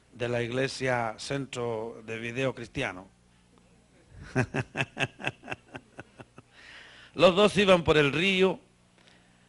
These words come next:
el pez evangélico y el pez ateo. Vino el pescador y tiró la, el anzuelo en el agua, y el pez ateo corrió a morder la carne. El pez cristiano le dijo, "Mira, amigo, no, no, no, no, no, no.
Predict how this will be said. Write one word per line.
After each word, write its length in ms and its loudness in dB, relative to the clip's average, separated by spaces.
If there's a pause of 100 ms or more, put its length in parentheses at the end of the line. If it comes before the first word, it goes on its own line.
(140)
el 140 -4
pez 240 2
evangélico 920 2
y 160 -2
el 140 0
pez 480 -2
ateo. 420 -2 (1080)
Vino 240 2
el 140 0
pescador 520 2
y 80 2
tiró 340 4
la, 500 2 (260)
el 180 2
anzuelo 420 0
en 60 0
el 140 0
agua, 340 0 (960)
y 160 -10
el 140 -6
pez 300 -4
ateo 420 0
corrió 460 -2
a 40 2
morder 340 -2
la 140 -2
carne. 560 -8 (560)
El 120 -12
pez 200 -4
cristiano 400 -2
le 100 -2
dijo, 280 -2
"Mira, 260 -2
amigo, 360 -4
no, 400 -2
no, 140 -2
no, 120 -2
no, 140 -4
no, 160 -4
no. 160 -8